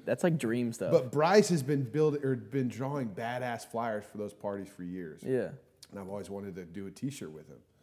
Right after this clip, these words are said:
Speaker 2: And so I, I was looking through Sugar Shack. I see the dirt bikes, the skateboards, and the
Speaker 1: Yeah.
Speaker 2: Harleys. I was like, "Okay."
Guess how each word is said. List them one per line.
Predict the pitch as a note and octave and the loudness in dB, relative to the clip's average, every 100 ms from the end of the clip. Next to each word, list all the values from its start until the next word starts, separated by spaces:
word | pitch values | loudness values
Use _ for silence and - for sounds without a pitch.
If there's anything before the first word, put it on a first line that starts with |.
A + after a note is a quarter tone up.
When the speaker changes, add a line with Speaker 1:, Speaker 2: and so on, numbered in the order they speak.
| _ _ _ - | _ _ _ -20
Speaker 2:
And | F#2 | -12
so | G2+ | -8
I, | G2+ | -6
I | G#2+ | -4
was | A#2 G#2 | -4 -4
looking | A#2 A2+ G#2+ | -6 -6 -6
through | A2+ | -6
Sugar | - A#2+ A2+ | -4 -4 -4
Shack. | A2+ B2 A#2 A2 | -2 0 0 0
I | |
see | G#2+ - G#2+ | -2 -2 -2
the | F2 | 2
dirt | A2 A2 | 2 2
bikes, | A#2 G#2 G#2+ - | 0 -2 -4 -8
the | - | -14
skateboards, | - A#2+ A#2+ A#2+ A2+ A2+ A2 G#2+ | -6 -4 -4 -2 0 2 0 -2
and | G#2+ | -2
the | |
Speaker 1:
Yeah. | A#2 | 0
Speaker 2:
Harleys. | C3+ A2 A2+ G#2 | 2 0 -2 -4
I | |
was | G#2+ G2 | -4 -6
like, | F#2+ | -8
"Okay." | F#2+ F#2 E2+ D2+ | -12 -12 -14 -16